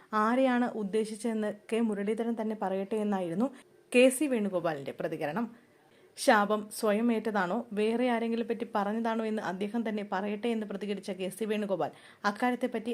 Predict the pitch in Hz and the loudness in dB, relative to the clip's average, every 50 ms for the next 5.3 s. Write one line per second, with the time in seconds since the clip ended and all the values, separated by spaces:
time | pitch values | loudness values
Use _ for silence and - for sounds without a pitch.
0 | - 180 196 - - 202 220 247 247 247 202 185 185 196 208 214 208 208 - 233 | -4 -4 -6 -4 -2 0 0 0 0 -2 -4 -4 -2 -2 -4 -4 -2 -2 -2 -2
1 | 220 208 202 214 240 233 220 180 151 127 - - 175 175 - - 175 156 135 135 | -2 -2 0 0 0 0 0 -2 -4 -6 -8 -6 -8 -6 -6 -6 -6 -6 -6 -6
2 | - 226 226 - - - - _ _ - 226 208 220 226 233 214 214 220 214 208 | -6 -8 -8 -8 -10 -18 -20 _ _ -2 -2 -2 0 2 0 0 2 0 -2 -2
3 | 214 214 208 220 214 208 202 202 - 202 208 202 202 202 196 202 220 220 214 196 | -2 -4 -4 -2 -2 -2 -4 -4 -4 -4 -2 -2 -2 -2 -2 -2 -2 -2 -2 -2
4 | 190 190 - 214 208 208 208 208 - 196 190 196 208 220 220 233 226 - 220 214 | -2 -2 -2 -4 -4 -4 -4 -4 -4 -4 -2 -2 -2 -2 -2 -2 -4 -4 -2 -2
5 | 208 202 202 202 175 | -2 -2 -2 -2 -4